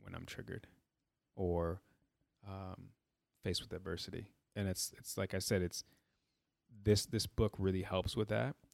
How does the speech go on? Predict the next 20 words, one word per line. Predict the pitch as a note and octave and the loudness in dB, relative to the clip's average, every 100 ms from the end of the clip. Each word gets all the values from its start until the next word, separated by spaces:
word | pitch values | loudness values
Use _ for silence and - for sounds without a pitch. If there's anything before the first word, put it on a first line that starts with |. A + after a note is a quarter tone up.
| - | -4
And | F#2 | -2
it | F#2 D2+ | 0 -2
really, | F#2+ G2 F#2+ F2 E2+ - - _ _ | -2 0 0 -2 -4 -10 -20 _ _
um, | F#2+ F#2+ F#2+ F#2+ - - _ _ _ _ _ _ _ _ _ _ _ | -8 -6 -8 -10 -12 -16 _ _ _ _ _ _ _ _ _ _ _
I | - | -4
think | C#3 A#2 | 0 2
I | |
said | F#2+ G2+ | 2 0
this | F#2 F2 - - | 0 -2 -4 -8
when | F#2+ | -6
I | F2 - | -6 -6
was | A2 G#2 | -16 -16
first | - G2+ - | -2 -2 -2
getting | F2+ | -4
into | F2 E2+ | -2 -4
it, | |
I | |
said | E2 - | -4 -6
to | F2 | -6
Shay, | - E2+ E2+ E2+ | -4 -2 -4 -6